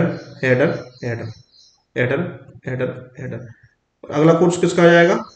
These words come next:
स्ट्रक्चर का, स्ट्रक्चर, स्ट्रक्चर, इसी प्रकार हेडर। इसमें क्या करा, bond pattern each course having the alternate header और स्ट्रक्चर, यानी एक ही कोर्स में, एक ही कोर्स में भैया हेडर आ गया, ओके, स्ट्रक्चर आ गया, हेडर आ गया,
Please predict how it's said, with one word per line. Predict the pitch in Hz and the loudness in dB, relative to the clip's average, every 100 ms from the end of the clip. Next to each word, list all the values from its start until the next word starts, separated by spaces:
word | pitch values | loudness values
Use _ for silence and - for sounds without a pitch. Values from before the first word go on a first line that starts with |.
| _ _ - | _ _ -8
स्ट्रक्चर | - 135 104 80 | -4 -4 -4 -6
का, | 69 71 - _ _ _ _ _ _ _ _ _ _ - | -10 -12 -16 _ _ _ _ _ _ _ _ _ _ -16
स्ट्रक्चर, | - 117 - - - | -10 -10 -10 -12 -14
स्ट्रक्चर, | - - - - - - - - 147 | -16 -16 -16 -18 -20 -20 -20 -10 -8
इसी | 147 | -6
प्रकार | 160 156 | -2 0
हेडर। | 110 101 - - - - | -2 -4 -10 -16 -10 0
इसमें | 165 196 | 4 4
क्या | 214 | 4
करा, | 208 202 156 | 4 2 4
bond | 185 180 180 | 4 4 2
pattern | 175 170 - 196 | 0 -2 -4 -4
each | 226 - 190 | -2 2 6
course | 160 - - | 6 4 -2
having | 147 147 165 | -2 0 2
the | 185 - | 2 2
alternate | 160 170 190 170 | 4 4 4 4
header | 139 139 | 4 4
और | 139 | 2
स्ट्रक्चर, | 139 - - 113 120 _ _ - | 0 -4 -4 -6 -10 _ _ 0
यानी | 185 | 0
एक | 165 190 190 | 6 6 6
ही | 226 | 2
कोर्स | - 175 160 | 4 4 4
में, | 139 113 117 - 131 | 0 -4 -6 -8 -4
एक | 135 | -2
ही | 156 | 0
कोर्स | 165 160 | 0 0
में | 170 | 2
भैया | 139 139 - | 2 2 0
हेडर | 127 120 123 | -2 0 0
आ | 127 | 0
गया, | 147 220 - _ _ _ - | 0 -2 -8 _ _ _ -14
ओके, | - 202 220 - - - | -4 -4 -4 -10 -14 -10
स्ट्रक्चर | 123 156 143 131 | -4 -4 -2 -2
आ | 110 | -2
गया, | 107 101 - - _ _ - | -4 -8 -10 -16 _ _ -4
हेडर | 131 131 127 | -2 0 2
आ | 135 | 2
गया, | 151 202 - | 2 0 -4